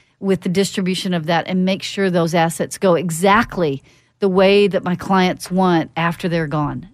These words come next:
I mean, there, there's no words I can express to you to tell you how important that is to have your estate plan right. And the sad fact is that seventy-two percent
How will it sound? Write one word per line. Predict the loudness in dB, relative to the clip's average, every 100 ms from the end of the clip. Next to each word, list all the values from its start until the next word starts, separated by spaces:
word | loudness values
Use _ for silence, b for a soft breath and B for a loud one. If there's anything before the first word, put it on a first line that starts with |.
| _ -2
I |
mean, | 0 2
there, | 2 2 0 -2
there's | -2 2
no | 4 4
words | 4 6 6 4 4
I | 0
can | 0
express | -4 -6 -2 2 2 -2
to | -4
you | 0 0 2 0 B B B _
to | -4
tell | 0 2 4
you | 4
how | 2 2
important | 0 0 0 0 2
that | 0 2
is | 2 2 -2 -6 b b b
to | -2
have | 0 4 2
your | 2 0
estate | -2 -4 -4
plan | 0 0 2
right. | 0 -2 -8 b b b b
And | 0 2
the | 0
sad | 0 2 6 4 2
fact | 0 2 2 -2 -12 -20 _ _
is | -2 0
that | 0 -2
seventy-two | -2 2 4 4 4 0 -2 0 2 2 0
percent | -6 -10 -2 2 4 2 0